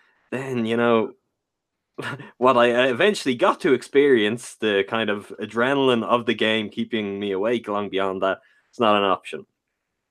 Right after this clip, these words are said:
So with the best of intentions, I had my phone completely switched off, went to sleep, tried to anyway. And then, you know, it wasn't happening, so I got a little bit twitchy. I was like, "Mm, let me just,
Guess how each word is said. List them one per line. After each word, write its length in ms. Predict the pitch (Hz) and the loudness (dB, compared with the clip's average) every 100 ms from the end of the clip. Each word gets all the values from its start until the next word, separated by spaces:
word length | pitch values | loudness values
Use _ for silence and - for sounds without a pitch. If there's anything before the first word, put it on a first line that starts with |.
| _ _ _ _ _ _ | _ _ _ _ _ _
So 120 | 101 | -4
with 100 | 101 | -2
the 60 | 104 | -2
best 220 | 127 - | -2 -2
of 60 | 127 | -4
intentions, 640 | - 98 95 104 98 98 - _ _ _ - | -2 -2 -2 -4 -6 -8 -16 _ _ _ -10
I 80 | - | -6
had 140 | - | -4
my 80 | 90 | -4
phone 280 | 101 101 98 | 0 0 0
completely 340 | 92 90 80 | -4 -4 -6
switched 280 | - 78 - | -8 -12 -6
off, 360 | 78 82 - _ _ _ _ _ _ _ _ _ - | -4 -4 -10 _ _ _ _ _ _ _ _ _ -6
went 160 | 98 | -6
to 80 | - | -6
sleep, 400 | - 85 85 - - _ _ _ _ _ | -10 -6 -6 -10 -20 _ _ _ _ _
tried 400 | - 104 101 98 | -2 4 6 4
to 160 | 95 87 | 2 -2
anyway. 460 | 87 85 73 76 _ _ _ _ _ _ _ _ _ _ - | -2 -4 -6 -8 _ _ _ _ _ _ _ _ _ _ -4
And 160 | 95 101 | 0 2
then, 360 | 110 104 95 _ _ _ _ _ _ - | 2 0 -2 _ _ _ _ _ _ -2
you 100 | 170 | 2
know, 140 | 190 190 | 4 6
it 40 | |
wasn't 240 | 202 190 | 4 4
happening, 360 | 190 196 190 104 | 2 2 0 0
so 120 | 131 | 2
I 20 | 135 | 4
got 140 | 151 | 2
a 40 | 143 | 4
little 180 | 165 | 0
bit 180 | 151 139 | 2 -2
twitchy. 400 | - 156 - 101 | -2 -4 -2 -2
I 60 | 104 | -2
was 80 | 110 | -4
like, 160 | 104 | -8
"Mm, 100 | 120 135 - | -12 -20 -20
let 140 | 147 156 | -18 -12
me 100 | 147 | -6
just, 360 | 127 107 - | -4 -6 -10